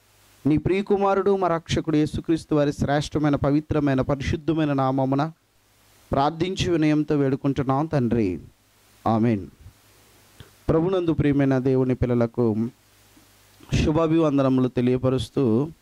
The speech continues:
ప్రియమైన దేవుని పిల్లలారా, దేవుని యొక్క అమూల్యమైనటువంటి మాటలు వినడానికి చక్కని అవకాశం ఇచ్చినటువంటి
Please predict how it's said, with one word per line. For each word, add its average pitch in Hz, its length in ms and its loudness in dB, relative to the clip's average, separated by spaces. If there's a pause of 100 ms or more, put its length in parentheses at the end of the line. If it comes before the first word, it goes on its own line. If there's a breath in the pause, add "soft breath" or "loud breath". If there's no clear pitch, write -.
(1200)
ప్రియమైన 190 340 0
దేవుని 156 340 2
పిల్లలారా, 131 500 0
దేవుని 151 380 0
యొక్క 151 180 -2
అమూల్యమైనటువంటి 135 920 0
మాటలు 123 720 0 (1200)
వినడానికి 180 560 0
చక్కని 160 340 -2
అవకాశం 147 480 0
ఇచ్చినటువంటి 139 760 -2